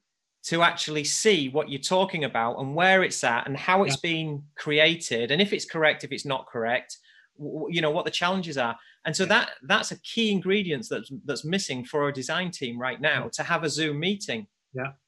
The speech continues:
Speaker 1: So I can see straight away how the construction
Speaker 2: Yeah.
Speaker 1: industry must be,
Speaker 2: Well,
Speaker 1: must
Speaker 2: I mean,
Speaker 1: be crying out for it.
Speaker 2: you know, um, one of the major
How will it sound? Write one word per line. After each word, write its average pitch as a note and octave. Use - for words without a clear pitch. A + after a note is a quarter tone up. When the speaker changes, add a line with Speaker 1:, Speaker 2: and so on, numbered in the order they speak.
Speaker 1:
So E3+
I F3
can G3
see G#3
straight G#3
away F#3+
how E3+
the C#3
construction C3+
Speaker 2:
Yeah. C3+
Speaker 1:
industry C3+
must B2+
be, C3
Speaker 2:
Well, C3+
Speaker 1:
must C3+
Speaker 2:
I A3+
mean, A3+
Speaker 1:
be -
crying B2+
out C3+
for A#2
it. -
Speaker 2:
you G3
know, A3+
um, E3
one E3+
of F3+
the E3
major D#3